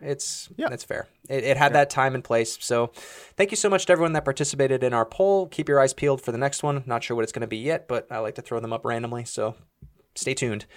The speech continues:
Speaker 2: And I guess, Neil, this is the time to say, well, we already know what the answer is, but would you recommend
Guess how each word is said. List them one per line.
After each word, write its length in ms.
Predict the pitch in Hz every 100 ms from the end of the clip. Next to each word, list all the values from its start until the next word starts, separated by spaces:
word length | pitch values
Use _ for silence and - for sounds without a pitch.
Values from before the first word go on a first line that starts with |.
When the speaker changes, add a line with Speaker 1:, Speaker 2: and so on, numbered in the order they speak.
| - - - - - 160
Speaker 2:
And 160 | 160
I 80 | 160
guess, 340 | 165 185 - -
Neil, 500 | 139 196 175 160 - 135
this 260 | 143 135
is 80 | 147
the 80 | 151
time 300 | 156 151 147
to 100 | 147
say, 320 | - 156 156
well, 220 | 160 139
we 160 | 127 151
already 240 | 139 127
know 160 | 127 127
what 160 | 127 -
the 160 | 120
answer 260 | 110 - -
is, 240 | 87 -
but 280 | - 117 - -
would 260 | 214 202
you 100 | 180
recommend 680 | 143 135 147 131 123 123 -